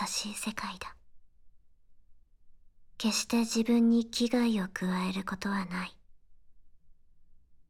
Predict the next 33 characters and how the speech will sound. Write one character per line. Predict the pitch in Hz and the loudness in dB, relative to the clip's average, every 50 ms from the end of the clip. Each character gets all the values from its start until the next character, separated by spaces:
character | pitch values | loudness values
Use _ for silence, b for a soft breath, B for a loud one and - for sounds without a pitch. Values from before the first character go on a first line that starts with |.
| - - - _ - | -20 -20 -20 _ -8
け | - - 220 | -2 0 2
れ | 220 220 220 | 4 2 2
ど | 214 196 180 170 | 2 0 -2 -2
私 | 170 175 - - 202 196 - | -4 -4 -2 -4 -4 -4 -2
た | - 220 208 | -4 -4 -4
ち | - - - | -4 -4 -4
は | 180 175 165 - - - | -4 -4 -6 -6 -10 -10
多 | - - 202 | -6 -6 -6
分、 | - 190 185 180 - - - - - - - - - - - - - | -4 -6 -8 -10 -12 -14 -16 -18 -20 -20 -20 -20 -20 -20 -20 -16 -12
そ | - - - - - | -8 -6 -6 -6 -4
こ | - 214 202 | -2 0 0
に | 196 196 196 196 190 196 | 0 0 0 0 -2 -2
い | 196 | -2
る | 202 202 196 | -2 -2 0
よ | 208 202 | 0 -2
う | 208 202 | -2 -4
な、 | 185 175 - b b b b b b b b - _ - - - - - - - - - - - _ - - - _ _ | -6 -8 -10 b b b b b b b b -20 _ -20 -20 -20 -20 -20 -20 -20 -20 -20 -20 -20 _ -20 -20 -20 _ _
そ | - - - 240 | -4 0 4 4
の | 233 247 | 4 4
世 | 247 - 285 | 4 2 0
界 | 277 - 277 262 240 | 2 4 4 4 6
に | 220 190 185 | 4 4 2
存 | - - 208 214 214 | 0 0 2 2 2
在 | 214 214 220 220 | 4 2 2 0
す | 220 - 233 | 0 0 0
る | 233 226 | 0 0
人 | 220 - - 240 240 | 0 0 2 4 4
に | 233 233 | 6 4
は | 214 185 | 4 2
な | 170 165 175 | -2 -4 -4
れ | 180 185 190 | -2 -2 -2
な | 202 196 190 | -2 -2 -4
い。 | 180 - | -6 -10